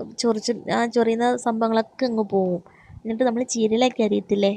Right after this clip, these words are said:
അതേപോലെ നന്നായിട്ട് ചെറുതായിട്ട് അരിഞ്ഞ്, അരിഞ്ഞെടുത്തിട്ടുണ്ട്. അതിലേക്ക് കുറച്ച്, ആ, അതിനാവശ്യമായിട്ടുള്ള, ആ, ചെറിയുള്ളി ഉണ്ടല്ലോ, അതും അരിഞ്ഞിട്ടു. പിന്നെ നമുക്ക് ഇത് ചീരയില തോരൻ വെക്കുന്ന പോലെ തന്നെ, ആ, കുറച്ച് തേ-, അതിനാവശ്യമായിട്ടുള്ള തേങ്ങ,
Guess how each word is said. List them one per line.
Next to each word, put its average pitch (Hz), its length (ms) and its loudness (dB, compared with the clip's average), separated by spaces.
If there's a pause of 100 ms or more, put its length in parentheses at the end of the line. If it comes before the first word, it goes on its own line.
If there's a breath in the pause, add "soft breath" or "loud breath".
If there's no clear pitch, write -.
(280 loud breath)
അതേപോലെ 220 480 4
നന്നായിട്ട് 208 640 -2
ചെറുതായിട്ട് 208 580 0
അരിഞ്ഞ്, 208 420 -2 (220)
അരിഞ്ഞെടുത്തിട്ടുണ്ട്. 202 840 -2 (380 loud breath)
അതിലേക്ക് 220 400 2 (340 soft breath)
കുറച്ച്, 220 340 0 (240)
ആ, 226 80 2 (220)
അതിനാവശ്യമായിട്ടുള്ള, 226 800 2 (320)
ആ, 202 80 -2 (500)
ചെറിയുള്ളി 214 580 0
ഉണ്ടല്ലോ, 185 380 0 (360 loud breath)
അതും 214 240 4
അരിഞ്ഞിട്ടു. 180 420 -2 (160)
പിന്നെ 226 240 -2
നമുക്ക് 240 340 -4
ഇത് 311 400 -6
ചീരയില 269 340 2
തോരൻ 311 240 2
വെക്കുന്ന 302 280 -4
പോലെ 294 180 2 (100)
തന്നെ, 220 360 -2 (400 loud breath)
ആ, 220 380 0
കുറച്ച് 214 360 -4
തേ-, 220 260 -2
അതിനാവശ്യമായിട്ടുള്ള 208 640 -2
തേങ്ങ, 185 540 -4